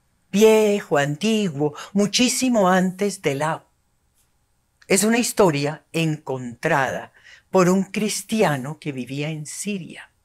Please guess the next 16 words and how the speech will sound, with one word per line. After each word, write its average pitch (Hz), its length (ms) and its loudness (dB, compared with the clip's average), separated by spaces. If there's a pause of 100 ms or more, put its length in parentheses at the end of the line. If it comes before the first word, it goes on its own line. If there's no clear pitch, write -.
(720)
y 240 460 4 (540)
le 147 220 0
entregó, 151 680 4
le 160 200 4
contó 165 720 2
o 160 120 2
llegó 160 380 2
a 190 100 4
manos 151 680 -2 (240)
esta 147 340 -4
historia, 127 640 -4 (320)
a 180 100 0
manos 180 320 2
de 185 140 -2
un 185 120 -2
francés 175 800 -10